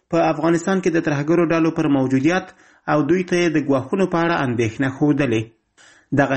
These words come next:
هیوادونه پاکستان، تاجکستان، ازبکستان او ایران دي چې چارواکو یې په ځلونو په افغانستان کې د نړیوالو ترهګرو په ځانګړې توګه داعش، القاعده او تحریک طالبان پاکستان ګواښونه جدي ګڼلي دي. دې ډله کې پاکستان تر ټولو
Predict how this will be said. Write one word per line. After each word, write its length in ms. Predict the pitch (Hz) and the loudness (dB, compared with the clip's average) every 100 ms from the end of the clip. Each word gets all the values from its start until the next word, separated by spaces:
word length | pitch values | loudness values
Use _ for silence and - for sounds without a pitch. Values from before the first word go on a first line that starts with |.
| 120 | 2
هیوادونه 480 | 135 123 127 147 143 | 2 2 2 0 0
پاکستان، 500 | 127 135 123 151 151 | -2 -4 -4 -2 0
تاجکستان، 540 | 143 131 127 117 151 151 | 0 -2 -4 -2 0 0
ازبکستان 580 | 123 120 139 123 160 160 | 0 -2 -4 -2 0 2
او 60 | 147 139 | 2 2
ایران 300 | 131 175 196 | 2 2 0
دي 60 | 185 185 | -2 0
چې 100 | 190 185 - _ - | -2 -2 -16 _ -4
چارواکو 420 | 170 170 190 190 | 0 2 2 2
یې 120 | 196 180 | 2 2
په 100 | 160 | 0
ځلونو 320 | 156 185 202 196 | 0 0 0 0
په 80 | 165 147 | 0 0
افغانستان 500 | 143 147 143 165 160 | 0 0 0 0 0
کې 80 | 151 | 2
د 60 | 143 | 2
نړیوالو 440 | 139 135 147 156 143 | 2 2 2 0 0
ترهګرو 440 | 139 127 147 156 151 | -4 0 0 0 0
په 40 | 131 | -2
ځانګړې 320 | 120 147 185 180 | 0 0 0 2
توګه 240 | 180 170 170 - - _ - | 0 0 -2 -10 -20 _ -4
داعش، 340 | 143 139 180 - 165 | 0 2 0 0 -2
القاعده 520 | 143 139 131 127 160 170 160 | -2 -2 -2 0 0 0 0
او 160 | 151 143 | -2 -2
تحریک 340 | 120 156 156 156 | 0 0 0 -2
طالبان 400 | 135 127 143 151 151 | 0 0 0 0 -2
پاکستان 540 | 131 131 - 180 190 | -4 -4 -4 0 0
ګواښونه 460 | 143 127 117 135 135 143 131 | 2 0 0 0 0 0 -2
جدي 240 | 139 143 151 | 0 0 0
ګڼلي 360 | 117 113 120 123 | -2 -2 -2 0
دي. 80 | 139 143 - _ _ - 135 | 0 -2 -18 _ _ -10 0
دې 80 | 143 | 2
ډله 180 | 143 143 139 | 2 -2 -4
کې 120 | 139 | -4
پاکستان 480 | 139 135 135 156 151 | -4 -4 -4 -2 -2
تر 120 | 147 123 | -2 0
ټولو 180 | 156 | 2